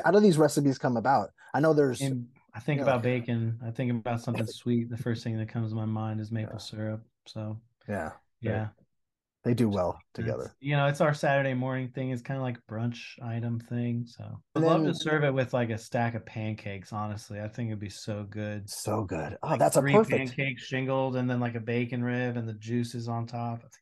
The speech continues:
Speaker 2: that'd be so
Speaker 1: Yeah.
Speaker 2: good.
Speaker 1: Couldn't you do that at your new place?
Speaker 2: Probably.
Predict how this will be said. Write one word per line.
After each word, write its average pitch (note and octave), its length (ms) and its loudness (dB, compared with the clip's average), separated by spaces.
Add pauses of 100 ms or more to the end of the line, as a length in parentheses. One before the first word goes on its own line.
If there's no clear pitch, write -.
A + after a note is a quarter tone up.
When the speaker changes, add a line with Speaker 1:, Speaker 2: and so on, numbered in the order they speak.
Speaker 2:
that'd C#3 180 -8
be F#2 140 -14
so C3 120 -4
Speaker 1:
Yeah. A#2+ 260 2
Speaker 2:
good. - 80 -6 (280)
Speaker 1:
Couldn't G3+ 200 6
you F#3 100 8
do D3 160 8
that E3+ 140 8
at C3+ 120 4
your B2 140 -2
new B2 120 0
place? F#3+ 320 -4 (560)
Speaker 2:
Probably. G3 600 -8